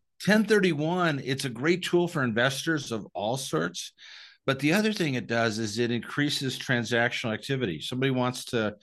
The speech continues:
relocate from the West Coast to, let's say, Texas. They do an exchange. And so you've got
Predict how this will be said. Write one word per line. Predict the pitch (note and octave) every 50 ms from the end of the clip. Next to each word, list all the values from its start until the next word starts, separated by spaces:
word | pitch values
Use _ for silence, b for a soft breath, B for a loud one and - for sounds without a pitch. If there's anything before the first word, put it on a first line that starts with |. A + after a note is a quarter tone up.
| B B B B B B B _ -
relocate | A#2+ B2+ B2+ A#2+ B2 B2+ B2+ B2+ - - B2 A#2
from | - A2 A2
the | G#2 G2+
West | G2 G#2+ B2 B2 - -
Coast | - - A#2+ G#2 G#2 G2+ - -
to, | - A2
let's | G2+ G#2+ G#2 G#2 - -
say, | A2 G2 G2
Texas. | F#2 - - C3+ D3 C3+ - - - G2+ G2+ G2+ G2+ - - - - _ _ _ _ b b b b b b b -
They | A2+ A2+
do | A#2 C3+ C#3 C#3
an | C3
exchange. | A#2+ A2 - - - C3+ C#3+ D3 C#3+ C#3 B2+ A2 G#2 A2+
And | A2+ -
so | - - B2+ A#2+
you've | A#2+ B2 B2+ A#2+ B2+
got | C3 B2+ B2 B2 B2 B2+